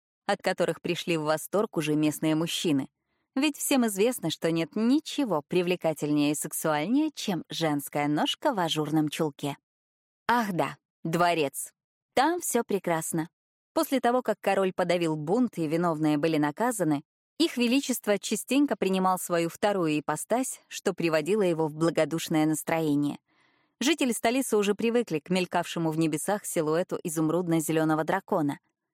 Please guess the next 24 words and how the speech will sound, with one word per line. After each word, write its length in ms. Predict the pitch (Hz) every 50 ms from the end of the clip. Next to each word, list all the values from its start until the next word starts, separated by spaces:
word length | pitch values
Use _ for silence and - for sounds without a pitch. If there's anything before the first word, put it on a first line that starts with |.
| _ _ _ -
Дядя 300 | - 175 180 170 151 151
Макса 380 | 151 165 185 214 - - - 165
уже 200 | 156 151 156 160
не 180 | 156 156 160 165
заговаривал 640 | 175 180 185 190 196 220 208 175 156 147 147 143
о 120 | - - 165
замене 420 | 156 156 151 156 175 202 180 160
его 160 | 156 147 151
на 100 | 151 151
королевском 600 | 147 - 160 160 160 160 151 - - - 151 151 143
троне, 360 | - 214 269 330 320 302 294 _ _ _ _ _ _ -
и, 120 | 269 349
надеюсь, 680 | 370 311 247 214 185 175 175 202 262 320 330 294 - -
этого 280 | - 196 220 - 285 302
не 120 | 285 269
случится 540 | 254 - 180 180 - - 240 254 - - 294
в 60 | 233
ближайшую 640 | 196 190 185 175 170 165 170 190 196 - - 214 196
сотню 380 | - - 180 170 - - 175 170
лет. 300 | 160 156 156 - - _ _ - _ _ _ _ _ -
Ведь 200 | 175 185 185 -
нам 180 | 208 180 160 156
с 120 | - -
Максимусом 760 | 170 190 208 - - - 170 156 151 - - 151 151 151 175